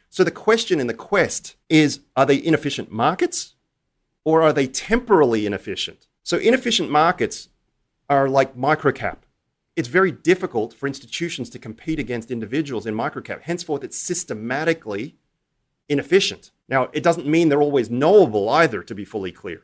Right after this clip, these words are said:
There are lots of businesses that are immature in there or, frankly, completely unknowable, very low quality businesses. You can still also get efficient markets within microcap. The next part, which is, I think, th-, this is the way it led me on, was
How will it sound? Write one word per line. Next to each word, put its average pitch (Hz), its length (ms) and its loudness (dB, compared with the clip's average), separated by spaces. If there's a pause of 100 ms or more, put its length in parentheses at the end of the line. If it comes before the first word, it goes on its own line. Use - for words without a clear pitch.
There 123 80 0
are 120 40 0
lots 151 220 0
of 123 80 -10
businesses 131 380 -10
that 117 120 -4
are 113 140 -6
immature 143 500 -4
in 131 120 0
there 120 340 0
or, 151 300 4
frankly, 156 480 -2
completely 156 640 -2
unknowable, 143 560 4 (120)
very 151 220 4
low 127 180 4
quality 110 380 -2
businesses. - 640 -18
You 151 140 -6
can 131 120 -10
still 196 280 0
also 170 260 0
get 117 420 -2 (280)
efficient - 520 -4
markets 131 420 -4
within 110 280 -2
microcap. 107 520 -2 (200)
The 151 80 -2
next 220 260 0
part, 127 320 -4
which 117 160 -10
is, 110 80 -8
I 107 100 0
think, 123 240 -4
th-, 139 160 -6
this 180 220 2
is 170 80 -8
the 160 60 0
way 123 140 4
it 113 120 0
led 117 200 2
me 107 140 -4
on, 143 300 -2 (400)
was 139 300 0